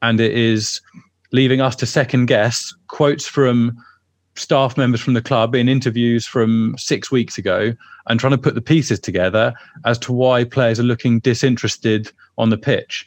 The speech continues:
And the evidence points in one direction that we're talking about here, that we might be out of line. I don't think we are factually way out here, but we might be. But l-, look at the amount of speculation it's causing, and it's damaging.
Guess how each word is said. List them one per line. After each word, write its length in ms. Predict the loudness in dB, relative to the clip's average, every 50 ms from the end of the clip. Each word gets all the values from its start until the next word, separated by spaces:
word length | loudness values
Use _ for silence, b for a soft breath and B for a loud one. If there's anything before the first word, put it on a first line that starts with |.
| B B B B B _ -2
And 360 | 0 2 2 2 0 0 -2 -10 -20 _ _ _ _
the 180 | -6 0 2 2
evidence 340 | 4 4 2 2 0 -2 -2
points 340 | -2 0 0 0 0 2 2
in 80 | 2
one 160 | 2 2 2
direction 680 | 2 2 2 2 0 -2 -4 -6 -4 -4 -4 -4 -6 -6 -6
that 120 | -4 -2
we're 100 | -2 -2
talking 320 | 0 0 -2 -2 -2 -4 -2
about 200 | 0 -2 -2 0
here, 200 | 0 0 0 0
that 160 | -2 -6 -6 -10 B B B B B _ _ _
we 360 | -10 -8 -8 -6 -4 -2 0
might 240 | 0 0 0 0 0
be 300 | 0 0 0 0 -2 -4 _ -4
out 140 | -4 -2 0
of 80 | 0 0
line. 400 | 0 2 2 0 0 -2 -4 -10 -6 _
I 100 | -2 0
don't 260 | 2 2 0 0 -2
think 240 | -2 -4 -4 -4 -6 _ _ _ -16 -6
we 160 | -2 0 2
are 260 | 2 2 2 2 0
factually 760 | -2 -8 -18 -10 _ -4 -4 -4 -6 -6 -4 -2 -2 -2 0
way 220 | 0 0 2 2
out 280 | 2 0 0 -2 -4 -4
here, 280 | -2 0 0 0 -2 -4 -10 _ _ _ _ _ _ _ _
but 300 | 0 0 0 0 -4 -8 _ _ _ _ _ _ _ _ _ _ _ _ _
we 120 | -4 -2
might 260 | 0 0 0 0 0
be. 160 | 0 0 0 0
But 120 | 0 0
l-, 80 | 0 0
look 360 | 0 0 0 0 0 0 -2
at 80 | -2
the 60 | 0 0
amount 160 | 0 0 0
of 60 | 0
speculation 540 | -2 -2 -2 0 2 2 2 2 2 0 -4
it's 80 | -4
causing, 380 | -2 -2 -2 -2 0 0 -2 -4
and 60 | -4
it's 80 | -4 -2
damaging. 560 | 0 0 2 2 0 -2 -2 -6 -6 -8 -10